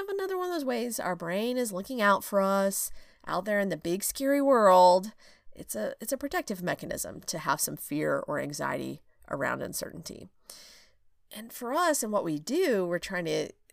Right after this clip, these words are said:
do a lot of controlling. <laughs> We're trying to control nature,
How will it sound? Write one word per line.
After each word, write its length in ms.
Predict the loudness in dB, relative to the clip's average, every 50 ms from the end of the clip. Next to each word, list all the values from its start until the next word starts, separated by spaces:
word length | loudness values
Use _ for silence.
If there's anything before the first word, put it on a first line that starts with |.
| _ _ _ _ _ _ _ _ _ -20 -14
do 180 | -12 -6 -4 -4
a 40 | -4
lot 420 | -4 -4 -4 0 0 0 0 -2 -4 _
of 400 | -8 -4 -4 -4 -4 -4 -8 -12
controlling. 680 | -10 -10 -10 -10 -6 -4 -4 -4 -4 -4 -6 -4 -2 -2 -2 0 -2 -4 -4 -4
<laughs> 340 | -6 -8 -8 -10 -10 -8 -8
We're 80 | -6
trying 160 | -4 -2 -2 0
to 40 |
control 360 | 0 0 -2 0 2 2 4 4
nature, 540 | 2 0 -2 -4 -4 -6 -6 -6 -8 -10